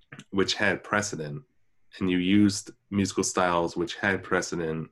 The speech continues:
in storytelling, then you could objectively tell a story from beginning to end,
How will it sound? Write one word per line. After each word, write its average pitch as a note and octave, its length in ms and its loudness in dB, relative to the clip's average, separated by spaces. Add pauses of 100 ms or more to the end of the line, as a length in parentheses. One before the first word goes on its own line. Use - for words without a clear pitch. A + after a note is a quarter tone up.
(200)
in E2+ 220 -4
storytelling, D#2+ 880 0 (440)
then G2+ 240 4
you G2 140 6
could G#2+ 580 4
objectively F#2+ 540 2
tell F#2 220 0
a D#2+ 60 -2
story F2+ 380 2
from F2+ 160 -4
beginning E2 380 -2
to - 160 -10
end, F2 420 -2